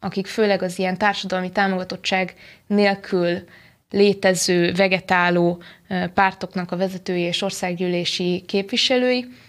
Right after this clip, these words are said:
azokat bevitték a hátukon a parlamentbe. Hogyha ezt nem tették volna meg, akkor most nem lennének, ö, erőforrásaik, bár ugye most át lesz alakítva a frakciófinanszírozás, pontosan amiatt, hogy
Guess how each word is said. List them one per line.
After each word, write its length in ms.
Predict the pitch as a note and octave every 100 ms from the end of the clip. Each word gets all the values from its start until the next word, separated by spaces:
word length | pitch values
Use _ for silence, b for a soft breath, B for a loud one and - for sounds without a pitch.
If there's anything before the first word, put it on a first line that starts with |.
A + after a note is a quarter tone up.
| B
azokat 400 | A3 A#3 A#3 B3
bevitték 460 | B3 G#3 G3+ G3+ G3
a 60 |
hátukon 440 | G3 F#3 F#3 F#3 F3+
a 80 | F3+
parlamentbe. 720 | F3+ F3 E3+ F3 F3 F#3 F3 - _ _ _ _ _ _
Hogyha 240 | - G3+ G3+
ezt 140 | G3
nem 140 | B3+
tették 320 | C#4 C4+ B3+ B3+
volna 240 | A#3 A3
meg, 160 | G#3+ F#3
akkor 280 | F3+ F3
most 200 | F3 F3
nem 140 | F#3+ F3+
lennének, 520 | F3 F3 E3+ F3+ - B B B
ö, 60 | G3
erőforrásaik, 1200 | F3 - A3 B3 A#3+ A#3 A3 G3+ - G3 G3 - -
bár 220 | F#3+ F3+
ugye 180 | F3+ F#3
most 280 | F#3+ -
át 180 | F#3+ F#3
lesz 180 | F#3 -
alakítva 500 | G#3 F#3 G3 - F#3+
a 60 | F#3
frakciófinanszírozás, 1120 | G#3 G3+ - G#3+ G#3+ A3 G#3+ G#3+ G#3+ G#3 G#3+
pontosan 480 | - G3+ G3 - F#3+
amiatt, 360 | G3 F#3 F3+
hogy 180 | - F3